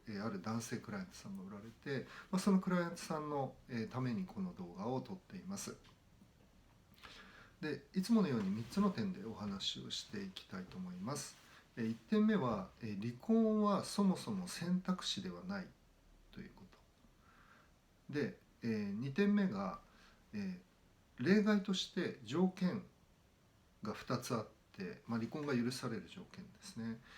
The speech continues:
えー、条件一は「みだらな行いがあった場合」ということ。で、えーと、二点目、あ、三点目ですね。えーと、特殊な例として許される場合は、えー、未信者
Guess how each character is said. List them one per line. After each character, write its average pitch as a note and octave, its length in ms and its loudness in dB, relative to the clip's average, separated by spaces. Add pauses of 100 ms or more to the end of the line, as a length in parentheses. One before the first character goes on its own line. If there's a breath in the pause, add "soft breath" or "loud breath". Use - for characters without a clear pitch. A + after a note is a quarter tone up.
(260 loud breath)
え G#2 200 -2
ー、 - 20 -10
条 E3 200 4
件 F#3+ 300 2 (260)
一 A2 480 -4 (260)
は A2+ 220 0
「み D3 180 4
だ A3+ 160 6
ら D#3+ 120 4
な G2 120 0 (340)
行 C3+ 120 -2 (180)
い A#2+ 140 -4
が D#3+ 220 0
あ A#2 60 -10
っ - 20 -10 (120)
た - 80 -8
場 F2+ 120 -10
合」 - 140 -12 (1700)
と - 60 -14
い F3 40 -14
う - 20 -16
こ - 280 -20 (640 loud breath)
と。 - 40 -6
で、 C3 280 2
え A#2+ 40 -2
ー A#2 60 -2
と、 A2+ 120 -6
二 B2 200 0
点 C3 320 0
目、 A#2+ 240 0
あ、 A#2+ 100 -4
三 D#3 240 -2
点 C#3+ 200 -4
目 A#2 80 -2
で - 100 -12
す - 120 -16
ね。 G#2+ 160 -6 (420 loud breath)
え G#3 40 -4
ー G3 40 -2
と、 F#3+ 160 -12 (1300)
特 C#3+ 180 -4
殊 - 180 -2
な C#3+ 140 2
例 B2+ 120 4
と G2+ 180 -4
し - 120 -6
て D3 180 -2
許 A2 220 2
さ - 160 -6
れ G2+ 60 -4
る F#2+ 160 -6
場 F#2 80 -12 (260)
合 B2 60 2
は、 G#2 100 0 (460 loud breath)
え A2+ 40 -4
ー、 G2+ 220 0
未 C3+ 120 4
信 C4 480 2
者 F#2+ 180 -2